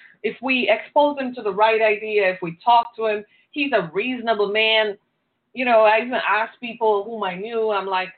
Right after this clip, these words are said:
"Maybe we need to sit down with a guy and expose him." We, we're even working towards that. But turning the military on the rest of us, he lost me there.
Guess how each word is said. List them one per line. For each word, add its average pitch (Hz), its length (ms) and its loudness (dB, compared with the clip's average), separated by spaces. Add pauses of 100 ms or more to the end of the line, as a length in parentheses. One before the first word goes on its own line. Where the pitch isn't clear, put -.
(420)
"Maybe 349 260 0
we 381 140 2
need 320 180 -8
to 277 180 -6
sit 285 160 -8
down 240 200 2
with 180 120 0
a 165 40 -6
guy 147 400 -4 (240)
and 196 120 0
expose 240 500 -2
him." 233 220 -8
We, 208 240 -4
we're 415 260 4
even 277 220 -4
working 277 460 0
towards 226 520 0
that. - 220 -4 (1080)
But 262 220 2 (920)
turning 381 480 0 (260)
the 233 80 -10
military 370 580 2
on 269 340 -2
the 247 100 -6
rest 370 280 2
of 392 80 -2
us, 415 240 2 (580)
he 294 140 -2
lost 269 340 0
me 175 180 -8
there. 160 320 -12